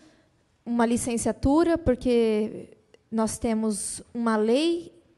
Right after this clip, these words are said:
que vinte por cento dos nossos cursos tem que ser licenciatura, né? Lei do governo federal. E eu gostaria de saber de vocês, é, sobre a licenciatura em ciências com habilitação.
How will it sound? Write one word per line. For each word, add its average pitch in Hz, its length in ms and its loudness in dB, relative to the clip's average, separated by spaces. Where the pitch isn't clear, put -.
que 240 200 -2
vinte 277 320 -8
por 311 180 2
cento 254 300 -6
dos 240 160 -4
nossos 233 400 -4
cursos - 760 -2
tem 247 220 -6
que 254 100 -10
ser 240 340 0
licenciatura, 254 840 0
né? 254 260 -4
Lei 220 200 -2
do 220 100 -4
governo 214 320 0
federal. 214 460 -4
E 247 640 2
eu 269 100 2
gostaria 302 420 2
de 320 60 -8
saber 285 480 2
de 240 140 -6
vocês, 254 840 -4
é, 226 480 -2
sobre 277 420 0
a - 20 4
licenciatura 320 680 0
em 359 160 -2
ciências 320 840 -4
com 330 300 0
habilitação. 311 1000 0